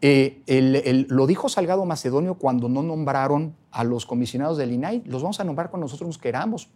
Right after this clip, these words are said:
para eso somos mayoría", hablando de mayorías tiránicas y abusivas. Eh, yo creo que lo que debería preocuparnos es que hoy esto parece ser una estrategia para paralizar o, en todo caso, como bien decías, deslegitimar a un órgano.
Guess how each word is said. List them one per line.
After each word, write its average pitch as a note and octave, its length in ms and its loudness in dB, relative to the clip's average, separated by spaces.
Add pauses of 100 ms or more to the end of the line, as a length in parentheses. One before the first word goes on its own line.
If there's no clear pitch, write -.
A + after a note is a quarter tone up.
para A#2+ 180 -4
eso C#3 180 -4
somos D3+ 300 -6
mayoría", A2+ 500 0
hablando B2 360 -2
de A2+ 40 0
mayorías A2+ 400 0
tiránicas B2 540 -2
y A2+ 60 -4
abusivas. B2+ 560 -4 (500)
Eh, C#3 380 4
yo F#3+ 180 8
creo B3+ 180 2
que A3 120 4
lo D#3 100 4
que B2 180 -4
debería C3 460 0
preocuparnos F3 500 -2
es - 60 -12
que - 80 0
hoy F#3+ 80 2
esto F#3+ 220 -2
parece C#3 280 -2
ser E3 160 -4
una F#3 120 -2
estrategia - 800 0
para D#3+ 240 8
paralizar C#3 720 4 (180)
o, C#3 160 4
en C#3 140 4
todo A#3+ 260 8
caso, A3+ 520 4
como A#2 200 0
bien C#3+ 180 2
decías, E3 440 0
deslegitimar C3+ 840 0
a C#3 60 0
un B2+ 160 2
órgano. G#2 380 -6